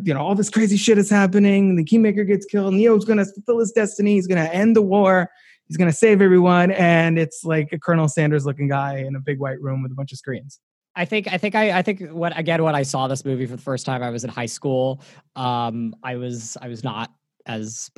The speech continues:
Speaker 2: I, I didn't pay attention to movies and, and wasn't as smart as I am right now.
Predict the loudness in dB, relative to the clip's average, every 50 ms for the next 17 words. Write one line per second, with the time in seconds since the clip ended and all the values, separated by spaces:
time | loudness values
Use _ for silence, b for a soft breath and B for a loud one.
0 | -14 -10 -8 -8 -8 -8 -8 -4 -2 0 0 0 0 0 -2 -2 -2 -2 -4 -6
1 | -6 -8 -10 -8 -6 -4 -2 -2 -2 -2 -4 -4 -4 -4 -6 -8 -10 -14 -16 -18
2 | -18 -14 -10 -8 -6 -6 -6 -8 -10 -12 -12 -10 -8 -8 -8 -8 -8 -10 -10 -12
3 | -12 -10 -8 -6 -6 -6 -8 -10 -12 -10 -8 -8 -6 -6 -6 -6 -6 -6 -6 -6
4 | -8 -8 -8 -10 -10